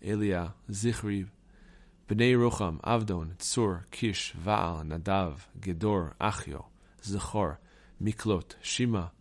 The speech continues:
Ner, Kish, Shaul, Shaul HaMelech, Yehonatan, Malki Shua, Avinadav, Esh Baal, Meriv Baal, Micha, Piton,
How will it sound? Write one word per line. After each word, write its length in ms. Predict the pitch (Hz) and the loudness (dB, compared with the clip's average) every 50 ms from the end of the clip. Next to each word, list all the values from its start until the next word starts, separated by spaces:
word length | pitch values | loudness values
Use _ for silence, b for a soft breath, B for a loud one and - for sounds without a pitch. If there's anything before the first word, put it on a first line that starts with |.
| - | -8
Ner, 460 | - 92 104 110 113 110 95 85 82 b b b b b b - | -2 0 2 4 4 4 2 0 -4 b b b b b b -4
Kish, 420 | - - 123 92 - - - - - - | 0 0 2 2 0 -2 -6 -8 -12 -10
Shaul, 540 | - - - 76 - 113 120 110 95 92 - - - - - - | -6 -4 -4 -2 0 0 0 0 -2 -4 -8 -14 -20 -20 -20 -16
Shaul 400 | - - - 67 87 90 90 82 | -12 -8 -4 -4 -2 -2 -2 -2
HaMelech, 380 | 85 95 101 98 90 73 71 - - - B B B B B B B B B B B B - | 0 0 0 0 0 -2 -6 -10 -16 -20 B B B B B B B B B B B B -6
Yehonatan, 600 | 101 98 110 120 131 123 113 - 110 101 107 110 | -2 2 2 4 4 2 0 0 0 0 2 2
Malki 360 | 107 104 107 110 - - 107 98 | 2 2 2 0 0 -2 -4 -2
Shua, 460 | - - - 113 110 104 95 92 92 b b b b b b b b - | -2 0 0 2 2 2 0 -2 -4 b b b b b b b b -8
Avinadav, 800 | - 98 95 107 107 107 98 95 95 110 104 101 92 85 90 - - | -6 -2 0 0 2 2 2 2 2 2 2 2 0 -2 -4 -6 -4
Esh 240 | 107 113 101 - 95 | -2 0 0 0 0
Baal, 540 | 95 107 110 110 - 87 87 82 85 92 92 | 2 2 2 4 2 0 -2 -4 -6 -6 -4
Meriv 380 | 76 87 92 98 117 123 113 95 | -2 0 4 4 4 4 4 2
Baal, 420 | 95 92 80 - - - 82 - - - - | 0 -2 -2 -2 -4 -8 -10 -10 -8 -4 -2
Micha, 380 | 107 117 110 - - 87 90 104 - - | 0 0 0 -2 -6 -8 -12 -12 -14 -12
Piton, 540 | - - - - 104 110 113 110 113 113 | -10 -8 -4 -2 0 2 2 2 0 -2